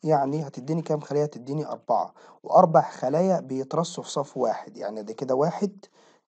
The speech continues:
اتنين، تلاتة، أربعة. أول ما تلاقيهم في صف واحد هنا، صف واحد،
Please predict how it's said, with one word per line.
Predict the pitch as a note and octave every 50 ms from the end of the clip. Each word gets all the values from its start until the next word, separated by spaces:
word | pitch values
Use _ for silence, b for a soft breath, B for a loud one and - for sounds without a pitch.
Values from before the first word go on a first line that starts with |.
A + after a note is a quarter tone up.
| _ _
اتنين، | - - - C#3 D#3 E3 F3 F3 E3+ E3 F3+ - - _ _ _
تلاتة، | - G#2+ A#2 C3+ D3+ D3+ D3+ E3 D#3 D#3 - _ _ _ _ _ -
أربعة. | A#2+ A#2 B2 B2 A#2 A2 F#2+ F2 - - _ _ _ _ _ _ _ _ _ B B B B B B B B B B -
أول | G3 A3 G#3+ F#3+
ما | E3 D3
تلاقيهم | - - C#3 D#3+ F3+ F3 D3+
في | B2+ - C3
صف | - - F#3 F3+ F#3 - D3+
واحد | D#3 E3+ E3 E3 - C#3+
هنا، | C3+ B2 - - - _ _ _ _ _
صف | - - E3+ F3+ - - - - - - - - _ _ _ _ _ _ _ _ _ _ _ _ _ _ _
واحد، | B2 C#3+ D#3 - - G3+ F#3+ G3